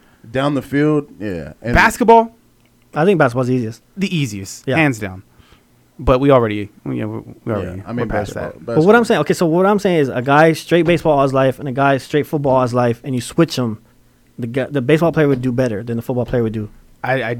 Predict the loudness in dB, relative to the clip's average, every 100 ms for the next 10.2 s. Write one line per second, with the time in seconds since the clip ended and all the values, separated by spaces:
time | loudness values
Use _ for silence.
0 | -8 -10 -8 -8 -8 -8 -10 -12 _ _
1 | _ _ _ _ _ -4 -2 -2 0 2
2 | 2 2 0 0 -2 -2 _ _ _ _
3 | _ _ _ _ _ -14 -12 -8 -10 -8
4 | -12 -12 _ _ _ -20 -20 _ _ _
5 | _ _ _ -20 -12 -8 -6 -6 -8 -14
6 | _ _ _ -4 2 6 6 8 8 6
7 | 8 6 8 8 10 10 8 6 2 0
8 | 0 2 4 4 4 4 2 0 -2 -8
9 | -12 _ -2 4 8 8 8 4 4 4
10 | 2 0